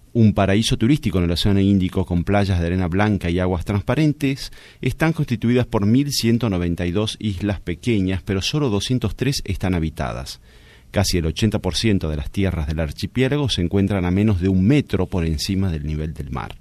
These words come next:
"No nos queremos marchar de las Maldivas, pero tampoco queremos ser unos refugiados climáticos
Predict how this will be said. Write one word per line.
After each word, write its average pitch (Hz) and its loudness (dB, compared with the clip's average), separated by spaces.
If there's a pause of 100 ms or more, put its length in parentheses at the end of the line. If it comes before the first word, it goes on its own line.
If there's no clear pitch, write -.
(1000)
"No 170 6
nos 180 8
queremos 135 6
marchar 104 4
de 92 2
las 82 0
Maldivas, 85 -2 (560)
pero 107 6
tampoco 120 2
queremos 110 4
ser 107 2
unos 110 4
refugiados 98 2
climáticos 107 4